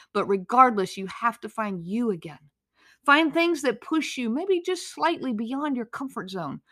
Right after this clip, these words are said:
with a healthy amount of a dopamine rush, but not overstimulating your senses of fear. You know, that skydiving trip, that was quite a level of, of intensity and fear. However, it certainly, you know, uh, definitely gave me quite a rush and quite a high.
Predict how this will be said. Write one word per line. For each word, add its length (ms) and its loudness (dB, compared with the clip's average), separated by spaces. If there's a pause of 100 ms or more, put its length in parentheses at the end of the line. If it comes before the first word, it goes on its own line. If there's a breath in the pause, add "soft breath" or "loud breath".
(180 loud breath)
with 160 4
a 80 6
healthy 540 2
amount 460 2
of 120 -4
a 60 -2
dopamine 500 -4
rush, 340 -4 (280 soft breath)
but 100 -4
not 260 2
overstimulating 880 -2
your 100 -10
senses 420 -10
of 100 -16
fear. 300 -6
You 120 -12
know, 120 -6
that 200 -2
skydiving 480 -4
trip, 280 -6 (400 soft breath)
that 180 4
was 160 -4
quite 300 0
a 60 -2
level 360 0
of, 300 -6
of 160 -8
intensity 800 -6
and 180 -12
fear. 400 -8 (440 soft breath)
However, 400 4
it 120 -2
certainly, 720 -2
you 120 -6
know, 300 -2 (280)
uh, 200 -2
definitely 440 -2
gave 160 -4
me 100 -4
quite 280 -2
a 40 -2
rush 320 -2
and 100 -12
quite 260 -8
a 20 -10
high. 500 -8